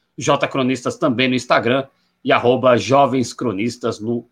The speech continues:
Twitter, tá certo? Essas são as nossas redes sociais. Boa tarde, Eliana, que vai chegando por aqui. É, querida Eliana, nossa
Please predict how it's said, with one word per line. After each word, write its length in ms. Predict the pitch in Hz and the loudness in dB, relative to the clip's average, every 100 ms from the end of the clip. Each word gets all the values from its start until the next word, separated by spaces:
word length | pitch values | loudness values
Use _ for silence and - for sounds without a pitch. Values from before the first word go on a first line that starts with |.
| _ | _
Twitter, 680 | 151 117 123 110 - - | -4 0 0 -2 -8 -16
tá 100 | - | -14
certo? 420 | - - 127 104 - | -12 0 0 2 0
Essas 280 | 110 120 | -2 -6
são 180 | - 107 | -8 -4
as 100 | 110 | -4
nossas 340 | 107 107 113 92 | -4 -8 -8 -6
redes 240 | 101 - | -8 -6
sociais. 640 | 110 - 123 90 82 - - _ _ _ _ | -8 -6 -2 -2 -4 -10 -20 _ _ _ _
Boa 120 | 127 | -2
tarde, 320 | - 131 120 120 | 0 0 0 0
Eliana, 420 | 110 120 151 131 | 2 4 4 0
que 100 | 113 | -2
vai 120 | 110 | -4
chegando 340 | - 101 113 | -4 -6 -6
por 160 | - 107 | -6 -8
aqui. 440 | 87 - 156 160 - _ _ _ _ _ - | -8 -6 -4 -4 -6 _ _ _ _ _ -6
É, 380 | 110 101 98 | -2 0 0
querida 460 | 90 - 120 151 127 | -2 -2 0 2 2
Eliana, 420 | 117 104 139 131 | 2 2 2 2
nossa 600 | 117 113 - 113 95 85 | 0 -2 -2 0 0 -2